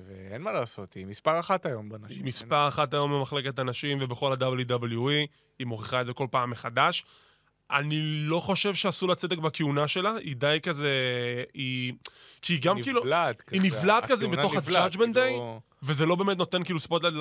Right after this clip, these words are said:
Speaker 2: לכהונת האליפות הנשים שלה, אבל כשיש לה קרבות כאילו ממש טובים,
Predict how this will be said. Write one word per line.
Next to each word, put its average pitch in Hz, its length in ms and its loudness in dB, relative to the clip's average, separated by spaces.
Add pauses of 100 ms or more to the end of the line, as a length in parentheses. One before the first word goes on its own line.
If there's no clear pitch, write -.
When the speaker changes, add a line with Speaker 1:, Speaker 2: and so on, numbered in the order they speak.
(160)
Speaker 2:
לכהונת 147 300 -2
האליפות 147 260 -2
הנשים 147 260 -4
שלה, 208 160 2
אבל 139 120 0
כשיש 185 240 -4
לה 247 60 -4
קרבות 147 500 -2
כאילו 147 180 -2
ממש 131 280 -2
טובים, 156 500 -4